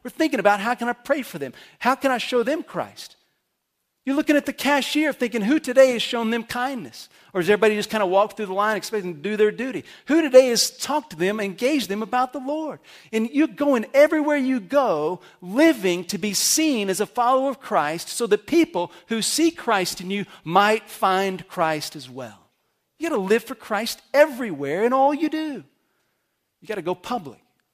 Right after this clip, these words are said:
In addition, for living to be seen, you gotta share your faith. You gotta talk about it. And here's my passion for twenty thirteen. This is what I'm so fired up about for this year for our church body. I want every single person in our church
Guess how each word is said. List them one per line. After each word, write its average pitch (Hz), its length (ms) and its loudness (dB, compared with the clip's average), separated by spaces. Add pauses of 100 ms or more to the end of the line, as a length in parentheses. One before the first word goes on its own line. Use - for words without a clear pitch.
(280)
In 160 100 -14
addition, 185 340 -2
for 156 160 -10
living 196 480 0
to 147 60 -8
be 147 120 -6
seen, 220 480 -4
you 190 80 -6
gotta 170 260 2 (140)
share 202 340 0
your 131 200 -6
faith. 110 340 -16
You 220 80 -10
gotta 185 160 2
talk 208 340 -2
about 131 200 -6
it. - 20 -10
And 143 80 -12
here's 247 180 -6
my 202 200 -2
passion 165 540 -4
for 139 100 -20
twenty 147 240 -8
thirteen. 131 460 -12 (360)
This 220 140 -8
is 226 100 -10
what 220 180 0
I'm 190 220 0
so 233 300 0
fired 214 440 -2
up 170 120 -2
about 135 260 -2
for 135 140 -14
this 160 240 -4
year 160 180 -4
for - 160 -8
our 135 100 -6
church - 320 -16
body. 107 300 -14 (1300)
I 185 100 0
want 185 220 0
every 226 320 2
single 233 380 -2
person 156 480 -6
in 135 100 -10
our 143 140 -4
church - 560 -16